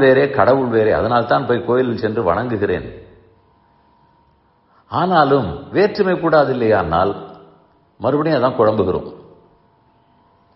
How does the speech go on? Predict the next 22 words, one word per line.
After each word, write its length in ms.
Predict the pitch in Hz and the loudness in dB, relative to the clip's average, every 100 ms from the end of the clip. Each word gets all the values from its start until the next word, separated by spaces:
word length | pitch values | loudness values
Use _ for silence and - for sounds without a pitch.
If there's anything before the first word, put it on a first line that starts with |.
| _ _ _ _ _ 170 | _ _ _ _ _ -4
இப்படி 280 | 175 175 | 0 0
சொல்லிக்கொண்டே 560 | 160 175 214 190 170 180 165 | 2 2 2 0 0 0 0
போகும்போது 520 | 151 139 120 117 120 78 - - - - - | 0 0 0 0 0 -2 -6 -12 -20 -20 -6
பக்தன் 500 | 110 120 - 170 147 143 | -2 -2 0 0 4 4
வேறு, 260 | 143 165 170 - - | 4 4 0 -2 -2
பக்தி 280 | 113 117 139 | -2 -2 -2
இல்லாதவன் 500 | 120 131 131 135 110 | 2 2 2 0 2
வேறு 140 | 117 117 117 | 2 2 -2
தானே? 180 | 120 117 - - - _ _ _ _ _ _ _ _ _ _ _ _ - | -4 -10 -16 -20 -20 _ _ _ _ _ _ _ _ _ _ _ _ -4
உடல் 300 | 95 135 135 | 0 2 4
வேறு, 200 | 135 156 117 | 2 4 2
ஆத்மா 240 | 120 - 127 123 | 2 0 0 2
வேறு 180 | 131 151 104 | 2 2 -2
ஒத்துக்கொண்டோம். 540 | 117 92 80 90 - - - _ - | -4 -6 -6 -6 -10 -18 -20 _ -6
உடல் 320 | 110 143 131 | 0 2 2
உறுப்புகள் 440 | 131 139 143 139 127 | 0 0 2 2 2
ஒவ்வொன்றும் 440 | 120 135 135 139 123 | 0 0 0 -2 0
வெவ்வேறு 380 | 123 127 139 170 113 | 0 2 2 2 0
ஒத்துக்கொண்டோம். 520 | 98 90 80 85 - - - - _ _ _ _ _ _ _ _ _ _ _ | -2 -4 -4 -4 -6 -12 -20 -20 _ _ _ _ _ _ _ _ _ _ _
அதுக்குன்னு 400 | - 156 196 190 | 0 2 2 2
எதையும் 260 | 139 165 170 | 2 0 2
தாழ்த்தவில்லையே. 640 | 127 143 143 120 87 73 | 2 2 0 -2 -2 -4